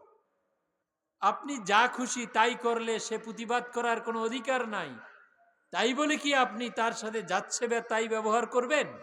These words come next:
করবেন না, এটা করা ঠিক হবে না। আল্লাহর হাবিব সাল্লাল্লাহু আলাইহি সাল্লামের আখলাক মুবারক কেমন ছিল?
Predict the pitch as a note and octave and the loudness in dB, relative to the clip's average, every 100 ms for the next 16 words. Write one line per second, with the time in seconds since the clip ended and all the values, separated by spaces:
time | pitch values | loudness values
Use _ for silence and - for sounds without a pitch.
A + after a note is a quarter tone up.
0 | - - _ - _ _ A3+ C4+ B3+ G3 | -20 -20 _ -20 _ _ 4 4 4 -2
1 | C3+ D3+ G#3+ A#3+ C4 B3+ C4+ C#4 F3+ C#4 | -4 -6 -2 0 0 0 -4 -6 -2 -2
2 | D4+ G#3+ - - - _ _ _ _ _ | -2 -6 -10 -14 -20 _ _ _ _ _
3 | _ F#3+ A#3+ C4 A#3 B3 C#4+ - C4 C#4 | _ 2 6 8 8 6 2 0 0 2
4 | C#4 C4+ C4 C4+ C4 C4+ C#4 C4+ B3 - | 2 4 4 4 2 0 0 2 2 2
5 | C4 C#4 B3+ B3+ B3+ B3 A#3+ A#3+ C#4+ A3+ | 0 0 0 0 2 0 -2 -2 -4 -4
6 | A3 D#3 | -8 -10